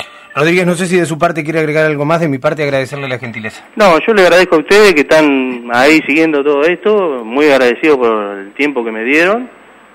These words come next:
Speaker 2: y bueno, que tengan buen día, ¿eh?
Speaker 1: Gracias.
Speaker 2: Gracias.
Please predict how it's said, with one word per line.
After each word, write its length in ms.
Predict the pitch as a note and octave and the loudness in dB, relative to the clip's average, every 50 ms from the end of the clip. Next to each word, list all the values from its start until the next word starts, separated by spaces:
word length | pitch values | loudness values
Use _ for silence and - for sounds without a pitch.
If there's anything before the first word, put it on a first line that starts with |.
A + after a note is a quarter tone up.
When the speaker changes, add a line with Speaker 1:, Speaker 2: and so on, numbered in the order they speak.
| _ _ - | _ _ -2
Speaker 2:
y 60 | G3+ | 0
bueno, 280 | B3 A3 E3+ B2+ G#2+ - - | 0 0 0 -2 -4 -6 -6
que 100 | C#3 C3 | -6 -4
tengan 340 | C3 E3 E3 D#3 C#3+ C#3 C#3+ | -2 0 0 0 0 0 -2
buen 120 | D#3 E3+ E3 | -2 -2 -2
día, 240 | D3+ A#2+ G#2 G2 G#2+ B2 | -2 -2 -2 -4 -4 -4
¿eh? 200 | D3 F#3+ G#3+ G3+ - - | -4 -4 -4 -6 -8 -6
Speaker 1:
Gracias. 460 | D3 D3 - - - G#2 - - - - - - | -4 -4 -4 -4 -6 -12 -16 -18 -20 -20 -10 -4
Speaker 2:
Gracias. 380 | - C#3+ C#3+ A#2+ - A#2+ C3 C#3 | -2 0 0 0 -2 -6 -10 -10